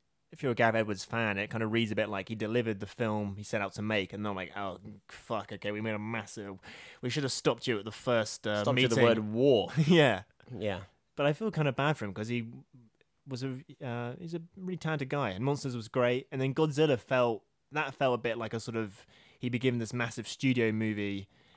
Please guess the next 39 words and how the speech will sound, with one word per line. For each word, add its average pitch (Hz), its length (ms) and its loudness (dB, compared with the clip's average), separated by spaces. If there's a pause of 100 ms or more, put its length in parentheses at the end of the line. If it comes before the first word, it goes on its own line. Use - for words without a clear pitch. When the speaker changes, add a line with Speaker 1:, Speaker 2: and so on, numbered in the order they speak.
(140)
Speaker 1:
and, 110 220 -4
uh, 104 420 0 (480)
you 120 100 -6
felt 117 380 2
the 110 120 -2
sort 110 180 -4
of - 40 -10
producers' 120 400 -2
forces 117 420 -4
in 107 100 -4
that 101 140 -6
film 120 240 -2
a 104 40 0
little 101 180 -2
bit. 92 320 -10
It's, - 80 -14
like, 113 80 -8
a 120 60 -4
really 120 100 2
well-directed 110 500 0
film, 110 280 -4
but 95 100 -10
the 95 140 -14 (100)
story 107 420 -4
is 92 120 -8
kind 107 180 -8
of 98 60 -12
terrible, 104 540 0
and 98 100 -6
they 98 60 -6
had, 95 120 -10
like, 95 220 -8 (100)
loads 104 240 -8
of 98 80 -8
reshoots 104 480 -6
on 104 120 -8
that 104 180 -4
as 95 100 -12
well. 98 340 -6